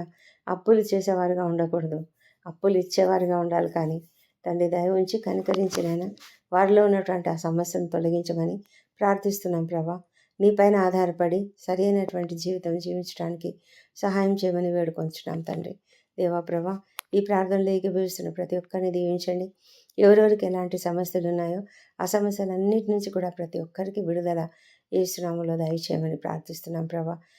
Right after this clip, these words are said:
తండ్రి, ఫండ్స్ రిలీజ్ అవ్వకుండా ఉన్నట్లయితే అవి యేసు నామములో ఇప్పుడే రిలీజ్ అగును గాక. మా ప్రభా తండ్రి, ఇంకా ప్రభా కొన్ని, ఆమ్, ఏవైనా సమస్యలు ఉన్నాయేమో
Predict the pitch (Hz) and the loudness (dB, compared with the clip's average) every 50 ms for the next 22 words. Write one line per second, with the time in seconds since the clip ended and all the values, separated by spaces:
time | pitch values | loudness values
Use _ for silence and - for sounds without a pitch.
0 | _ _ _ _ - - 202 202 202 214 214 208 - - - - 190 180 185 190 | _ _ _ _ -4 0 2 6 6 6 6 4 0 -6 -6 -4 -2 0 0 0
1 | 190 - 175 165 - - 185 196 185 180 180 170 175 165 160 160 165 165 165 165 | 0 0 -2 -2 -2 -4 -4 -2 0 0 0 0 0 0 0 0 -2 -2 -4 -6
2 | - - 190 175 170 170 165 160 165 160 160 160 156 151 151 151 - 202 202 - | -8 -8 -6 -4 -4 -2 -2 -2 -4 -4 -4 -6 -6 -6 -6 -6 -6 -8 -8 -10
3 | _ _ _ _ _ _ - 165 165 170 165 - - - 165 170 175 175 - 170 | _ _ _ _ _ _ -6 -4 -4 -4 -4 -6 -6 -4 -4 -4 -4 -4 -6 -4
4 | 170 165 165 170 170 180 196 - - 175 165 170 - - 185 190 190 175 175 170 | -4 -2 -2 -2 -2 -2 -2 -2 -2 -4 -6 -6 -6 -2 0 0 0 0 -2 -2
5 | 170 170 165 160 160 156 160 160 160 165 165 165 - 196 202 - _ _ _ _ | -2 -2 0 0 -2 -2 -2 -2 -2 -4 -4 -4 -6 -8 -10 -10 _ _ _ _
6 | - _ - 202 190 185 185 190 180 175 180 180 180 180 175 170 170 175 175 190 | -20 _ -6 -4 -4 -2 0 -2 0 0 0 -2 0 -2 -4 -2 -4 -4 -6 -6
7 | - 185 175 175 175 175 170 165 170 170 170 170 190 214 233 - _ _ _ _ | -6 -6 -6 -4 -4 -4 -4 -4 -4 -6 -4 -4 -4 -6 -6 -8 _ _ _ _
8 | _ _ - 202 196 190 180 175 - - - _ _ - 180 180 175 175 170 165 | _ _ 0 4 4 4 4 2 0 -8 -18 _ _ -8 -6 -4 -4 -4 -2 -4
9 | 160 160 - 285 _ _ - - 190 180 175 175 170 170 165 170 - - - - | -4 -6 -8 -12 _ _ -4 -2 0 0 2 2 0 0 -2 -4 -8 -12 -8 -4
10 | 170 165 180 175 175 190 180 170 170 175 175 170 170 170 165 170 180 | -2 -2 -2 -2 -2 -2 -2 -2 -2 -4 -4 -4 -4 -2 -2 -4 -4